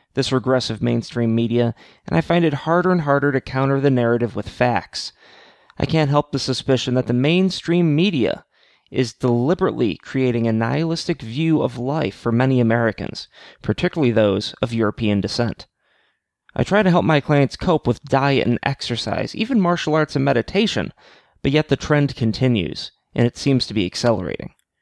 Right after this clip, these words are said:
Is this purely psychological, or does this point to something dysgenic in our D N A? Considering American slash European folks, collective history as bold explorers, innovators, and artists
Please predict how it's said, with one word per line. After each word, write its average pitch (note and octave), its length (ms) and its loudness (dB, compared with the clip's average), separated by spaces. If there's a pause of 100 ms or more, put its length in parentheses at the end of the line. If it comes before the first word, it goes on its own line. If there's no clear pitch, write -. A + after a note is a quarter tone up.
(1000)
Is G#3+ 220 0
this D#4 220 0 (100)
purely F#3 400 2
psychological, D#3 1040 -2 (420)
or D3+ 60 2
does F#3 240 2
this C4 100 -6
point G3+ 280 0
to F3+ 80 0
something D#3 420 2
dysgenic C#3+ 680 -2
in B2+ 80 0
our A#2+ 120 2
D A#2+ 180 0
N A#2 120 2
A? A2 280 -4 (640)
Considering G#3+ 400 0
American B2+ 840 0
slash B2 380 -2
European B2 420 0
folks, - 560 -4 (680)
collective C#3 400 0
history B2+ 360 0
as G#2+ 100 0
bold D3 480 0
explorers, A#2+ 800 -2 (240)
innovators, B2 680 0
and A#2 160 0 (100)
artists C#3+ 460 -2